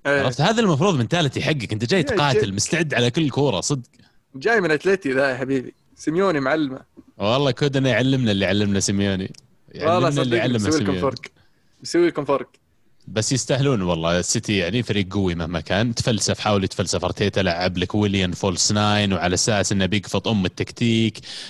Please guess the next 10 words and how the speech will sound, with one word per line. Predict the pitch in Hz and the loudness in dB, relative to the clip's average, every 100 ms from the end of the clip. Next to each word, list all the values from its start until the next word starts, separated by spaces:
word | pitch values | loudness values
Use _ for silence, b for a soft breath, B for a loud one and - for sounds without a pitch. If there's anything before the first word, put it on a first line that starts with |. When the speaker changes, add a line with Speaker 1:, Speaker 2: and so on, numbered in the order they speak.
| B | B
Speaker 2:
آه، | 110 107 107 | 0 2 2
ظروف | 113 165 135 | 0 0 2
المباراة | 139 135 135 | 2 2 2
ما | 123 117 | 2 0
كانت | 113 101 - | 0 -2 -2
الصراحة | - 98 87 | 0 0 0
في | 101 | -2
صالح | 101 90 | -2 0
أرسنال. | 95 92 104 101 98 | 0 0 0 0 0
أصيب، | - 123 104 | 0 0 -2